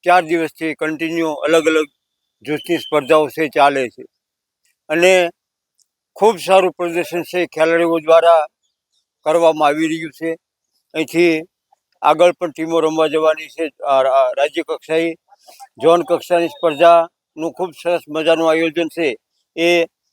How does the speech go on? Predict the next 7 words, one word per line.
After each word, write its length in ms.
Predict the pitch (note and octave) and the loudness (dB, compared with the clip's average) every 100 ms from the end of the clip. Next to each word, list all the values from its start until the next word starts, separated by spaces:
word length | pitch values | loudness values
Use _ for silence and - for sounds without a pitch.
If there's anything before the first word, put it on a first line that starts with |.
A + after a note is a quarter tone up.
| _ _ | _ _
આયોજક 600 | - D#3+ F#3 F3 G3+ - G3+ - A#2 | 0 2 2 0 -2 -2 -8 -10 -16
જિલ્લા 300 | B2 E3 F#3 | -8 2 4
વતી 440 | F3 E3+ - D#3 A#2+ _ _ _ | 4 0 -6 -10 -10 _ _ _
રમતગમત 600 | D3 F3 E3+ E3 F3 E3 | -6 -6 -4 -4 -4 -4
અધિકારીના 1400 | D3+ D3+ E3+ E3+ E3 D3+ _ _ _ _ _ _ C#3 D3+ | -6 -2 0 2 0 -6 _ _ _ _ _ _ -4 0
માધ્યમથી 500 | E3 E3 C#3 E3 - | 2 2 0 -6 -8
ખૂબ 220 | D#3 F3+ | -8 -8